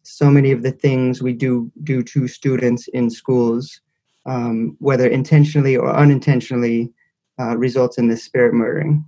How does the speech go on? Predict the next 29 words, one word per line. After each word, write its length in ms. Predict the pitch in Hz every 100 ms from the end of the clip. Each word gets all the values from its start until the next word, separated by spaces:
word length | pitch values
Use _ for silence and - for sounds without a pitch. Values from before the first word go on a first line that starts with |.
| -
right? 260 | 135 117 -
And 120 | 123
so 220 | 117 127 120
are 120 | 131
we 100 | 127
prioritizing 1080 | - 131 139 151 151 139 131 123 131 127 131 _ _ -
practices 680 | 123 147 151 139 131 120 117
that 100 | 127
have 200 | 123 117
that 160 | 127
impact 380 | 120 123 139 123
on 160 | 117 110
students? 600 | - 139 117 - - _ _ _ _
Or 180 | - 123
are 60 | 123
we 100 | 127
pro-, 280 | - 131 113 -
prioritizing 680 | 131 127 127 147 127 127 -
practices 600 | 127 127 - - 123 117
in, 240 | 120 117
in 80 | 127
our 100 | 117
professional 560 | - - 127 127 123 120
development 580 | 117 127 127 123 123 120
and 140 | 117
what 120 | 120
we 120 | 123
ask 260 | 120 120 -
our 300 | 123 120